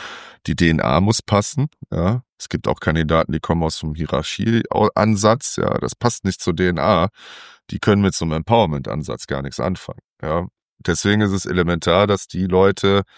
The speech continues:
ja, einfach Verantwortung und Entscheidungsmöglichkeiten bekommen und auch ein Spielfeld, wo sie sich wohlfühlen,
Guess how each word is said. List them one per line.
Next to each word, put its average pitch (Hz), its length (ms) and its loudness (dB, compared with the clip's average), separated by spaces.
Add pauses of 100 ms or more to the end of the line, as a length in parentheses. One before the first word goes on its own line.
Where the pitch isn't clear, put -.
(520)
ja, 92 240 4
einfach 104 580 0 (800)
Verantwortung 123 800 0
und 104 300 -6
Entscheidungsmöglichkeiten 87 1400 0
bekommen 90 440 0
und 92 300 -4
auch 92 100 0
ein 90 80 -2
Spielfeld, 101 720 2
wo 95 80 0
sie 92 140 -2
sich 85 320 -6
wohlfühlen, 127 760 0